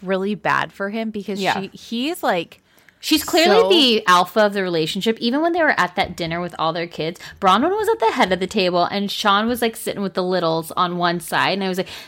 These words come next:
Speaker 2: that should tell you what the dynamic is in that family.
Speaker 1: That, like, whole dinner was so staged to me. "What's
Speaker 2: Mm-hmm.
Speaker 1: the best part of your day? What's your rose and your thorn?"
Speaker 2: Listen, I'm with Jacob. Like, best part of my day is going to bed, too. <laughs> I love that. I love getting in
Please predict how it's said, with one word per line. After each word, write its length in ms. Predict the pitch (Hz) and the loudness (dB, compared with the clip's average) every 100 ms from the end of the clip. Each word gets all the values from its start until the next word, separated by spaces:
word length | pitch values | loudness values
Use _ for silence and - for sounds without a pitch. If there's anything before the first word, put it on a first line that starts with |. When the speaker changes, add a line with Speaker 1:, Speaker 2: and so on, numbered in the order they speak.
| - | 0
Speaker 2:
that 220 | 233 285 | 2 2
should 160 | 359 320 | -2 0
tell 140 | 403 | 2
you 40 | 359 | 4
what 120 | - | 2
the 80 | 196 | 2
dynamic 520 | 165 160 143 151 165 | 0 0 -4 -6 -6
is 120 | 160 | -6
in 80 | - | -4
that 180 | 143 - | -6 -6
family. 420 | - - - 196 - _ - - - | -8 -10 -12 -16 -18 _ -20 -10 2
Speaker 1:
That, 220 | 226 247 | 2 4
like, 200 | 339 - | 2 -2
whole 840 | - - 175 175 175 175 175 - - - - 165 | -10 -6 -2 -2 -2 -2 -2 -4 -8 -20 -18 -10
dinner 460 | 175 160 160 156 156 | -6 -2 0 0 -2
was 180 | 151 156 | -6 -12
so 1000 | - - - 165 160 156 156 151 151 151 | -12 -12 -2 2 4 4 2 0 -2 -6
staged 600 | - - 120 120 147 - | -10 -4 -2 -2 -6 -10
to 60 | 170 | -8
me. 320 | 165 190 - _ _ _ _ _ _ _ - | -8 -8 -12 _ _ _ _ _ _ _ 0
"What's 180 | 392 403 | 0 2
Speaker 2:
Mm-hmm. 100 | 403 | 2
Speaker 1:
the 100 | 523 | 4
best 340 | 370 359 - | 4 4 -2
part 240 | - 302 294 | 0 2 2
of 160 | 285 | 0
your 140 | 285 254 | -2 -2
day? 280 | 240 208 190 | -2 -2 0
What's 260 | 262 - | -2 0
your 140 | 403 359 | 2 4
rose 260 | 302 294 285 | 4 4 0
and 120 | 269 | -2
your 160 | 240 | -2
thorn?" 520 | 233 220 202 170 151 233 | -2 -2 0 -2 -4 -4
Speaker 2:
Listen, 400 | 285 - 185 - | -4 -2 -4 -2
I'm 200 | 202 294 | 0 0
with 180 | 370 - | 0 0
Jacob. 500 | 214 226 - - - | 0 0 -4 -10 -8
Like, 140 | 190 - _ | -10 -10 _
best 200 | 220 269 - | -6 -6 -4
part 180 | 302 | -4
of 80 | 269 | -2
my 160 | 202 208 | -2 -2
day 140 | 175 | -2
is 100 | 165 | -2
going 180 | - 165 | -4 -4
to 60 | 160 | -4
bed, 280 | 160 151 - | -4 -6 -8
too. 240 | 175 104 | -6 0
<laughs> 40 | 220 | 0
I 920 | - 285 - - - 392 - 440 - | 2 2 2 0 2 2 4 4 6
love 320 | 370 349 359 | 6 6 6
that. 140 | 247 - | 4 6
I 80 | 247 | 6
love 240 | 247 262 | 6 4
getting 260 | 247 262 247 | 2 0 0
in 180 | 240 | -2